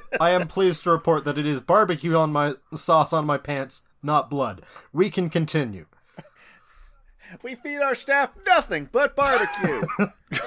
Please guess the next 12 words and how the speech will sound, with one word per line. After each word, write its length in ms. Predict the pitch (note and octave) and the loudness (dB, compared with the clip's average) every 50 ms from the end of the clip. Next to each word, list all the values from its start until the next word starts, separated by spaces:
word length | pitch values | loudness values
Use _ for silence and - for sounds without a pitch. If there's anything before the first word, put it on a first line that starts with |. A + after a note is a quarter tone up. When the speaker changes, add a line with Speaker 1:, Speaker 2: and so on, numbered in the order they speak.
| - A3+ - - - C#4 | 2 2 2 2 -2 0
Speaker 1:
In 160 | D4 D#4+ D#4 D#4 | 0 2 2 4
the 160 | D4+ C#4+ C4 | 4 4 6
water. 600 | A3+ A#3+ B3+ B3 A3+ G#3 F#3+ E3 C#3 A#2+ G#2+ - - - - - - - F3 - - | 8 10 10 10 10 8 6 4 4 2 -2 -6 -14 -18 -18 -20 -20 -20 -20 -10 -4
We 200 | G#3 C#4 D#4 B3+ | -2 0 0 0
chum 380 | - - - C#4+ D#4+ D#4+ D4 B3+ | 0 2 6 6 6 6 8 6
the 100 | B3 G#3+ | 6 8
water 320 | F#3 F3+ F#3 G3 A#3 B3+ | 8 8 8 8 6 4
with 200 | C#4 D#4+ D#4 - | 4 2 4 8
barbecue 520 | E4+ E4 D#4+ D4+ C4+ C4+ B3+ - A#3+ A3+ | 10 12 12 12 10 6 2 0 -2 -4
sauce. 400 | G3+ F#3 - G3 F3 D3+ B2 G#2+ - - - - - - - _ - | -4 -2 0 2 2 2 0 -2 -8 -18 -20 -20 -20 -20 -20 _ 0
This 240 | D3 A3+ C4 B3+ - | 4 6 6 6 6
is 200 | A#3+ F#3+ D#3+ | 4 2 0